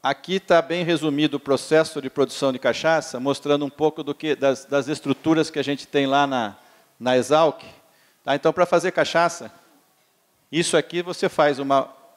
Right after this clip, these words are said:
boa cachaça ou uma péssima cachaça. Tá? É aqui que tá toda a qualidade do destilado. Tá? Então, a cana-de-açúcar, ela passa por um processo de extração desse caldo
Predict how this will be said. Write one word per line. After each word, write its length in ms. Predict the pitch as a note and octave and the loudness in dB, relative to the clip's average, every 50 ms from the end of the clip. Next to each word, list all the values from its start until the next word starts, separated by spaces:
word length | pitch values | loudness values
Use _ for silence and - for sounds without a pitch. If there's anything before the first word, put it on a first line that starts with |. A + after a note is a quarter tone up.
| _ _ _ | _ _ _
boa 260 | _ - D#3 D#3 D#3 | _ 0 2 4 4
cachaça 720 | D3 - D#3 D3 - - D#3+ D#3+ D#3 - - F3 D#3+ - - _ | 2 2 -2 -4 -2 0 0 -2 -2 -2 -4 -6 -6 -6 -10 _
ou 120 | - C3+ C#3 | -10 -8 -6
uma 160 | C#3 D3+ D3 | -4 -2 -2
péssima 420 | - - C#3 C3+ C3 C3+ C3 C3 | 0 2 2 2 2 0 -6 -10
cachaça. 520 | B2 - C3 - - G2+ - - - - - _ _ _ _ _ _ _ _ | -10 -10 -8 -8 -8 -8 -10 -12 -16 -20 -20 _ _ _ _ _ _ _ _
Tá? 180 | - C3 C3 C#3 | -8 -6 -2 0
É 80 | C#3+ | 2
aqui 240 | D3 C#3 - - D#3 | 2 0 0 -4 -6
que 100 | D3 F3+ | -4 -6
tá 540 | - - D3 C#3 C#3+ E3 F3+ - - - _ _ _ _ _ _ _ _ _ _ _ _ _ _ _ _ _ _ _ | -2 0 2 2 2 2 -2 -8 -20 -20 _ _ _ _ _ _ _ _ _ _ _ _ _ _ _ _ _ _ _
toda 260 | - D#3+ F3 E3 E3+ | -8 -6 -2 0 0
a 40 | E3 | 0
qualidade 800 | - - E3 D3+ D#3 - C3+ C#3 C3+ C3 C3 B2 B2 C#3 C#3 D3 - _ _ _ _ _ _ _ _ _ _ _ | 2 2 2 2 0 0 2 2 4 2 2 -2 -8 -12 -14 -14 -16 _ _ _ _ _ _ _ _ _ _ _
do 380 | _ G#2+ B2+ C#3 C#3+ D3 D#3 D3+ - - _ _ _ _ _ _ _ | _ -4 0 2 2 2 0 -2 -8 -20 _ _ _ _ _ _ _
destilado. 600 | A#2 C3+ C3 - - C#3+ B2 G#2+ F#2+ F#2 - - - _ _ _ _ _ _ _ _ _ _ _ _ _ _ _ | -6 -4 -4 -4 -2 0 0 2 0 0 -4 -10 -20 _ _ _ _ _ _ _ _ _ _ _ _ _ _ _
Tá? 120 | - - C#3 | -14 -12 -8
Então, 220 | - - C#3 C#3 | -4 0 0 0
a 60 | C3 | 0
cana-de-açúcar, 960 | - - D#3 C#3+ D3 C#3 D3 D#3 D3 - - G#3 G#3+ A3 - - G#3+ A3 G#3+ - _ _ _ _ _ _ | -2 -2 -2 -2 0 0 0 0 -2 -2 -6 -8 -8 -8 -6 -4 -6 -6 -6 -8 _ _ _ _ _ _
ela 180 | - C3 C#3+ C#3 | -6 -4 -4 -2
passa 360 | - D3+ C#3 C#3 C3+ - C#3 | 0 0 0 0 0 -2 -8
por 100 | - C#3+ | -6 -6
um 80 | C#3 C3 | -4 -2
processo 480 | - C#3 C3+ - - C3+ B2+ - - C3 | 0 0 0 0 0 -2 -2 -2 -6 -10
de 60 | C3 | -14
extração 540 | B2+ - C#3 C3+ A#2+ - - C#3+ C3+ C3 B2+ | -10 -6 -4 -4 -4 -4 -4 -6 -6 -6 -6
desse 220 | B2+ - - D#3+ | -8 -8 -10 -10
caldo 460 | - - D3+ D3 D#3+ E3+ F3 G#3+ G3 | -4 -2 0 2 2 0 -2 -6 -14